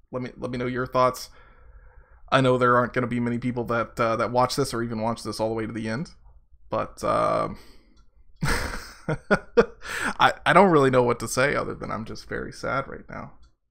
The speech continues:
It happened, like, an hour ago, and, uh, yeah. Man, I even got, I even got a new pop filter today. I haven't even installed it yet.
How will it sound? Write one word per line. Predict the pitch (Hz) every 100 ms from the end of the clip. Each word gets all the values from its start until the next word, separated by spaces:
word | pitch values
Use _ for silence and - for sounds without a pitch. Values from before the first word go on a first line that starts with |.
| _
It | -
happened, | 117 117 120
like, | 113 113 - -
an | - 110
hour | 110 127
ago, | 101 107 - - - - _ _ _ _ _ - _ _ _
and, | - 107 101
uh, | 107 104 104 - - _ _ _ _ _ _ _ _ _ _ _ _ _ _ _ - _ _ _ _ _ _ _
yeah. | 52 57 62 - - - - _ _ _ _ - - -
Man, | - 151
I | 139
even | 180 180
got, | 160 160 - - -
I |
even | 151
got | 156 165
a | 143
new | 147
pop | - 139 160
filter | - 113 -
today. | - - -
I | -
haven't | - 143
even | 135 127 117 - - - - -
installed | 135 - - 135 143
it | - -
yet. | 110